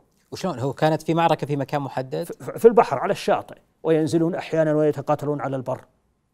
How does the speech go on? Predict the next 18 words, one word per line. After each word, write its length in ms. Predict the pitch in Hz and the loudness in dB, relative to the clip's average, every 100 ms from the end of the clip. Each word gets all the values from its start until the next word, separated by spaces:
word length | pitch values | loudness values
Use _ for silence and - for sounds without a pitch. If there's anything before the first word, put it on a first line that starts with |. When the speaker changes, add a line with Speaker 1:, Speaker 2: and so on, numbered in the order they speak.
| _ _ | _ _
Speaker 1:
مم. 220 | 92 87 82 _ _ | -14 -14 -16 _ _
Speaker 2:
فهزم 540 | - 143 185 147 127 120 | -2 4 6 6 0 -2
آل 220 | 127 110 | -6 -6
مذكور. 420 | 110 - 117 - _ _ _ _ _ _ _ _ _ - | -12 -14 -20 -20 _ _ _ _ _ _ _ _ _ 0
والشاهد 560 | 143 139 220 190 180 | 0 4 6 8 8
هنا 480 | 139 143 123 131 156 - _ - | 6 4 2 -2 -8 -14 _ -10
إن 140 | 147 170 | -4 0
آل 100 | 160 | 0
خليفة 500 | - 147 180 175 160 | 0 -2 0 2 0
لم 200 | 160 175 | 0 2
يكتفوا 540 | 165 151 - 120 107 107 | 2 0 -8 -10 -10 -12
بهذا، 440 | 110 107 101 113 | -12 -14 -14 -16
آه، 640 | 104 - - 90 90 135 - _ | -16 -14 -14 -14 -14 -16 -16 _
ليست 280 | 143 143 156 | -10 -8 -6
المسألة 340 | 175 160 139 | -6 -2 -4
فقط 480 | 123 147 143 - 151 - _ _ | -2 -2 -2 -4 -10 -10 _ _
يعني 220 | - 127 | -6 -6
دفاع. 460 | 117 117 - 101 90 | -4 -2 0 -2 -4